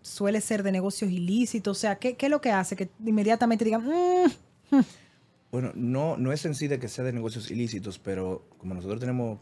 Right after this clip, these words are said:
Speaker 2: que sé que la men-, la has mencionado anteriormente, la ley de lavado de activos, que establece ciertos parámetros, o como muchos conocen, umbrales de,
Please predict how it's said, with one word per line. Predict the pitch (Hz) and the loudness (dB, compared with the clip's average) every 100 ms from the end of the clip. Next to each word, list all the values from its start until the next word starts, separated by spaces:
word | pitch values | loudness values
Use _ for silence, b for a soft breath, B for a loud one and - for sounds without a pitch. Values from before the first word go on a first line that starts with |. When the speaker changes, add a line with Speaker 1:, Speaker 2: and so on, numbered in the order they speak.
| - | -12
Speaker 2:
que | 92 | -12
sé | - | -10
que | 95 | -8
la | 110 | -6
men-, | 107 107 | -6 -6
la | 92 | -6
has | |
mencionado | 107 104 113 104 | -8 -8 -6 -6
anteriormente, | 107 110 123 101 | -6 -4 -4 -6
la | 90 | -8
ley | 90 | -6
de | 92 | -6
lavado | 98 98 98 | -4 -4 -4
de | |
activos, | 95 - 110 90 - | -6 -6 -6 -6 -8
que | 87 | -12
establece | 85 85 85 87 107 101 - B B B B | -10 -8 -8 -6 -4 -4 -6 B B B B
ciertos | - 101 110 110 98 | -8 -6 -6 -8 -10
parámetros, | - 98 104 107 90 90 90 - | -10 -6 -4 -4 -6 -8 -12 -12
o | |
como | 95 95 | -10 -6
muchos | 95 92 110 - | -6 -6 -8 -8
conocen, | 107 95 101 | -8 -6 -6
umbrales | 101 95 107 98 85 - | -6 -2 -2 -2 -4 -6
de, | 95 92 90 85 | -4 -4 -4 -6